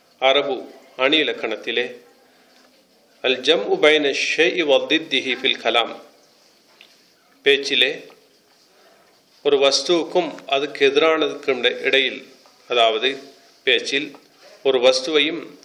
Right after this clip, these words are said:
அதற்கு எதிரானதையும் ஒன்று சேர்த்து கொண்டு வருதல் என்பதாகும். எங்கு பர்தன் என்றால் குளிர்ச்சி, அதுக்கு எதிரானது ஹமீமன், முடிவு வர காய்ச்சப்பட்ட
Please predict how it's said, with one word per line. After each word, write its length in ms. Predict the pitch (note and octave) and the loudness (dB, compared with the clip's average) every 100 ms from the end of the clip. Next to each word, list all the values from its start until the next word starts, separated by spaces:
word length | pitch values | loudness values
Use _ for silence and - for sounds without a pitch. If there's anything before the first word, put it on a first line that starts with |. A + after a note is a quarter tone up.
| - | -2
அதற்கு 500 | C3+ C3+ C3+ - B2 | 0 2 -2 0 0
எதிரானதையும் 760 | C3+ E3+ F3 C#3 A#2+ C#2 C#2 - - - - _ _ _ _ _ - | 4 4 2 0 -2 -4 -10 -16 -20 -20 -20 _ _ _ _ _ -4
ஒன்று 200 | D3+ C#3 | -2 -2
சேர்த்து 640 | - C3 - C3 - - - | 0 0 -2 -10 -12 -18 -4
கொண்டு 280 | D3 D3 | -2 0
வருதல் 480 | B2+ G#2+ G#2+ F#2 - - _ - | 0 0 0 -2 -8 -20 _ -2
என்பதாகும். 600 | C#3+ A#2+ G#2 G#2 F#2+ - - _ _ - _ - _ _ | 0 2 0 0 -4 -16 -20 _ _ -20 _ -20 _ _
எங்கு 420 | C#3+ D#3+ D#3+ C3 - - - _ _ _ _ _ _ _ C3 | -2 0 0 -2 -4 -16 -20 _ _ _ _ _ _ _ -2
பர்தன் 580 | C#3 F3 - F3 B2+ - - _ _ _ _ | 0 0 2 0 0 -10 -20 _ _ _ _
என்றால் 540 | C#3 C3+ C3 A#2+ - - _ _ _ | -4 2 2 2 -8 -18 _ _ _
குளிர்ச்சி, 640 | _ C#3 D3+ D#3+ - F#3+ F#3+ _ _ _ _ _ _ _ _ _ _ | _ -2 0 -2 -8 -14 -16 _ _ _ _ _ _ _ _ _ _
அதுக்கு 380 | - C3+ C#3 C3+ | -2 0 2 0
எதிரானது 540 | C3 D3+ D#3+ C3 B2+ - - | 2 4 4 2 -2 -4 -4
ஹமீமன், 540 | B2 C#3+ D#3+ A#2+ - - _ _ _ _ _ _ | -2 -2 -2 -6 -12 -20 _ _ _ _ _ _
முடிவு 340 | D3 F3+ G3+ | -4 0 0
வர 220 | D#3 C3 | 2 2
காய்ச்சப்பட்ட 920 | A2+ - C3+ D3+ - C#3+ B2 - B2+ | 0 2 2 2 -2 -4 -2 0 -2